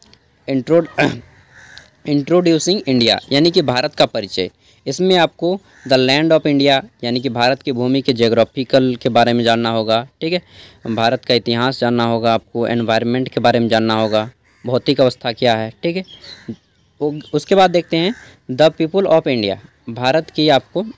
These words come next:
जनसंख्या में लोग कैसे हैं, ठीक है। उम, प्रवास, इंडो आर्यन स्पीकिंग पीपल, ठीक है, भाषा।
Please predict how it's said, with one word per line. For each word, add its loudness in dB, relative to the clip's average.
जनसंख्या 0
में -2
लोग 0
कैसे 0
हैं, -4
ठीक -6
है। -6
उम, -4
प्रवास, 2
इंडो 0
आर्यन -2
स्पीकिंग 0
पीपल, 0
ठीक -2
है, 2
भाषा। 0